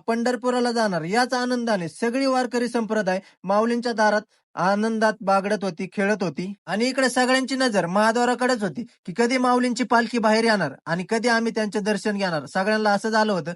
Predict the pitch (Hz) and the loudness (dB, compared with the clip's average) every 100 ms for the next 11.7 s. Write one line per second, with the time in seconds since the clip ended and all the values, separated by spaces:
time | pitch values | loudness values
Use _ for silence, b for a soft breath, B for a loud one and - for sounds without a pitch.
0 | B - 208 233 262 277 262 254 214 202 | B -4 -4 -2 -4 -4 -2 -2 -2 -2
1 | 214 233 254 254 254 247 240 240 247 240 | 2 2 2 0 0 2 2 2 0 0
2 | 240 226 190 143 160 196 226 247 254 262 | -2 -2 -4 -4 -4 -2 0 -2 -2 -4
3 | 262 262 262 240 233 202 160 165 202 226 | -2 -2 0 0 0 -2 -4 -2 -2 -2
4 | 247 247 247 220 180 185 b b 190 214 | -2 -2 0 0 -2 -4 b b -2 -2
5 | 240 240 240 240 240 240 240 226 233 226 | 0 -2 0 -2 -2 -2 0 2 2 0
6 | 160 190 b b 165 208 202 262 269 262 | -4 -8 b b -2 0 2 0 2 0
7 | 262 247 233 247 233 240 202 185 208 247 | 0 2 2 0 -2 -2 0 0 0 0
8 | 196 - 180 226 226 247 254 254 254 247 | -4 -4 -4 -4 -4 -4 -2 -2 -2 -2
9 | 247 240 240 233 208 233 226 214 226 226 | -2 0 0 -2 0 -2 0 -2 -2 -2
10 | 190 156 - b - 240 247 254 247 214 | -4 -6 -10 b -4 -2 0 -2 0 -2
11 | 214 220 233 220 196 190 | 0 -2 0 0 2 0